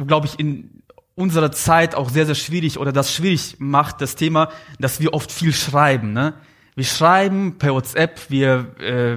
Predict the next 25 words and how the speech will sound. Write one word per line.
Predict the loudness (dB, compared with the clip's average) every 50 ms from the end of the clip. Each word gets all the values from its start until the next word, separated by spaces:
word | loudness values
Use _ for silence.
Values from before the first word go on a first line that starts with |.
| -6
sagen | -8 -4 0 2 2 4 2 0
so, | -2 -2
„Das | -2 -2 -2 -2
fand | -4 -2 -2 -2
ich | -4 -6
nicht | -6 -6 -6
gut“, | -6 -6 -6 -6 -6
oder, | -2 0 0 0 0 -2 -8 -20 -20 -20 -20 -18 -10
äh, | -6 -2 -2 0 0 0 -2 -4 -6
schreiben | -6 -2 0 0 0 0 -2 -2
irgendwas | -4 -4 -2 0 2 2 2 2 -2 -6
und | -8 -6 -2 2
dann | 4 4 4 4 2 -2 -4 -10 -20 _ _ _ _ _ _ -20 -20 _ _ _ _
schreiben | -10 -6 -2 2 2 2 4 2 0
ist | -2 -2
immer | -2 -2 0 0
so, | 0 0 0 0 0 0 -2 -4 -4
das | -4 -4 -2 0
macht | 0 0 0 0 0
alles | 0 0 0 0
noch | -4 -6
viel | -6 -6 -6
undeutlicher | -4 -2 -2 0 2 0 0 0 -4 -6 -4 -2 -4 -2 -2
oft, | -4 -6 -6 -8 -6
ne? | -4 -2 -2 -4 -6